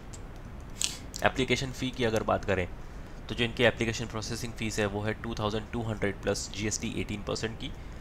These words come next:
for an applicant desirous of applying to any one of the two year programs at I M I दिल्ली।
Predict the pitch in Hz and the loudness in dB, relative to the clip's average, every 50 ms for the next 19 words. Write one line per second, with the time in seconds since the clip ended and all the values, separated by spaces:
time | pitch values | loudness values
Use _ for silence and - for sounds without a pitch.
0 | - - - - - - 107 107 107 110 117 110 - - 113 110 - 123 123 104 | -10 -10 -10 -6 2 4 6 6 6 6 4 2 2 2 0 2 2 2 2 2
1 | 104 98 101 104 101 107 113 123 - - - - - 101 - 101 101 - - 104 | 4 6 8 8 8 8 6 4 2 0 -4 -2 -4 -2 0 0 0 2 4 4
2 | 104 104 104 - - 117 127 - - 104 104 110 110 101 98 107 110 113 113 107 | 4 4 2 -2 -6 -6 -6 -2 -2 0 0 0 0 0 2 2 2 2 2 2
3 | 110 107 - - - 117 117 113 104 104 104 104 - - 95 95 95 98 98 95 | 0 -2 -2 -2 -4 -2 -2 0 2 2 2 2 2 0 -2 0 2 2 2 2
4 | 104 107 107 107 - - 98 98 101 101 101 101 101 95 98 95 92 90 | 4 4 4 4 4 4 4 4 6 6 4 4 4 4 2 2 2 -2